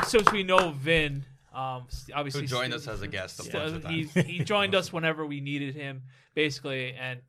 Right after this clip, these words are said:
Speaker 1: Vin's basically smoothly transformed into us with the three-team, uh, booth. So ever since then, so that's been three years with Vin. So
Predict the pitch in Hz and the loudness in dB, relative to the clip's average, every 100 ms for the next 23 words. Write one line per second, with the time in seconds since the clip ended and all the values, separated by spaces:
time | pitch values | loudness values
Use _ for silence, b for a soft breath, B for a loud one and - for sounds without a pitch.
0 | _ 147 139 127 147 131 131 143 131 131 | _ -8 -8 -10 -8 -8 -8 -10 -10 -12
1 | - - 143 131 143 135 127 127 - _ | -16 -12 -10 -10 -10 -10 -10 -14 -20 _
2 | - - - 170 135 131 - 135 131 131 | -20 -20 -14 -10 -10 -10 -14 -12 -12 -12
3 | 127 127 - 131 127 127 B B B - | -12 -14 -14 -12 -12 -14 B B B -16
4 | - 127 - - 131 127 127 127 - 131 | -10 -10 -12 -14 -14 -14 -14 -16 -12 -12
5 | 123 - 123 120 123 117 113 - 123 117 | -12 -14 -14 -14 -18 -18 -18 -18 -18 -18
6 | - - 120 120 135 131 131 151 127 143 | -20 -14 -12 -10 -10 -12 -10 -12 -10 -10
7 | 127 - 156 143 - 151 143 143 139 131 | -10 -10 -10 -10 -12 -14 -10 -10 -10 -12
8 | 127 131 131 123 120 131 b b b - | -16 -16 -16 -14 -16 -20 b b b -18
9 | - - - | -14 -14 -14